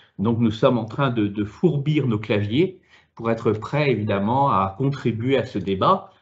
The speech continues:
euh, soit à titre individuel, mais surtout en, en ayant des positions, euh, communes,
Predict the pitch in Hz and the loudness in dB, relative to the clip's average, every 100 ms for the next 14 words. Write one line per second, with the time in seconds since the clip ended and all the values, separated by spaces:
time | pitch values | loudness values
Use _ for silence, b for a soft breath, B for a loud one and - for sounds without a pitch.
0 | B _ - 98 185 127 - - 175 175 | B _ -4 -2 -2 -2 -6 2 6 6
1 | 139 127 127 - 104 101 98 113 160 208 | 4 0 -4 -4 -2 -2 -2 2 4 4
2 | 143 110 107 104 - 101 - 160 165 117 | 2 0 -2 -2 -6 -10 -2 2 2 2
3 | 107 104 101 98 95 101 104 113 135 107 | -2 -4 -4 -4 -4 -2 0 2 2 2
4 | 110 107 - 139 107 90 - B B B | 0 0 0 2 4 2 -2 B B B
5 | 139 123 113 170 180 | 4 6 6 6 2